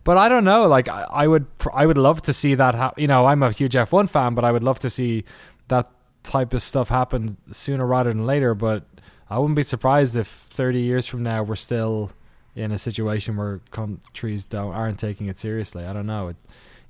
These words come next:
I, I can see certain countries definitely adopting it before other ones. I would say the European countries were probably the ones to do it first, which would be,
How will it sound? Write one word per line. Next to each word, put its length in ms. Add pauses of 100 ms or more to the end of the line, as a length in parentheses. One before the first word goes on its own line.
(240)
I, 160
I 140
can 160
see 180
certain 560
countries 500
definitely 440
adopting 460
it 100
before 260
other 160
ones. 220
I 80
would 80
say 140
the 100
European 420
countries 540 (360)
were 120
probably 360
the 120
ones 360 (280)
to 100
do 160
it 100
first, 460
which 480
would 240
be, 400